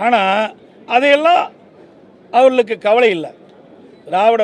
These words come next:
முன்னேற்ற கழக கட்சிக்கோ இன்றைய முதலமைச்சர் ஸ்டாலினுக்கோ மக்களை பற்றி கவலைப்படுவது கிடையாது. நமக்கு தண்ணி கிடைச்சானே, தண்ணி கிடைக்காட்டி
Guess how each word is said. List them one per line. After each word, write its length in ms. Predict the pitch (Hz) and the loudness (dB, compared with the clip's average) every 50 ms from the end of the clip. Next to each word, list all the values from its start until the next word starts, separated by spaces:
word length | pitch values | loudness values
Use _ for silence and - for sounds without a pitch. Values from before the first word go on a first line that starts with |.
| 190 185 | -4 -6
முன்னேற்ற 360 | 190 208 226 226 220 208 202 185 | -8 -6 -6 -6 -6 -6 -6 -6
கழக 260 | 190 185 180 180 185 190 202 214 - - - 165 | -4 -4 -4 -2 -2 -2 -2 -2 -4 -8 -12 -14
கட்சிக்கோ 480 | 165 165 - 220 190 - 175 170 175 180 185 - - - - - - - - - - - - - - - - - - | -16 -14 -16 -18 -14 -6 -4 -2 -2 -2 -4 -6 -10 -18 -20 -20 -20 -20 -20 -20 -20 -20 -20 -20 -20 -20 -20 -16 -14
இன்றைய 220 | 202 202 202 196 185 185 | -10 -8 -8 -8 -6 -6
முதலமைச்சர் 480 | 208 220 226 233 226 214 185 202 175 | -6 -6 -4 -6 -6 -8 -10 -12 -12
ஸ்டாலினுக்கோ 580 | - - 175 190 196 190 180 175 143 165 160 160 160 160 160 151 | -10 -6 -6 -6 -6 -6 -8 -12 -12 -10 -8 -8 -8 -8 -10 -10
மக்களை 300 | 170 180 - - 214 196 180 - | -12 -12 -10 -10 -10 -10 -12 -12
பற்றி 200 | 185 - - 156 170 - | -16 -18 -20 -20 -16 -12
கவலைப்படுவது 580 | 156 160 165 175 165 160 156 143 147 147 147 143 - | -12 -10 -10 -10 -12 -12 -14 -16 -16 -16 -16 -18 -20
கிடையாது. 340 | 123 127 127 123 120 117 - - - - - - - - - - - - - - - - - - - - - - - - - - - - 180 | -20 -20 -20 -20 -20 -20 -20 -20 -20 -20 -20 -20 -20 -20 -20 -20 -20 -20 -20 -20 -20 -20 -20 -20 -20 -20 -20 -20 -20 -20 -20 -20 -18 -14 -10
நமக்கு 240 | 208 226 214 196 175 190 | -8 -8 -8 -8 -8 -8
தண்ணி 180 | 185 196 233 247 196 | -8 -6 -6 -8 -6
கிடைச்சானே, 460 | 196 196 202 180 208 202 190 185 190 202 - 175 | -8 -8 -8 -6 -6 -6 -4 -6 -8 -10 -8 -10
தண்ணி 160 | 165 175 190 156 | -12 -12 -12 -12
கிடைக்காட்டி 360 | 175 165 160 160 175 170 156 | -10 -10 -8 -6 -8 -8 -8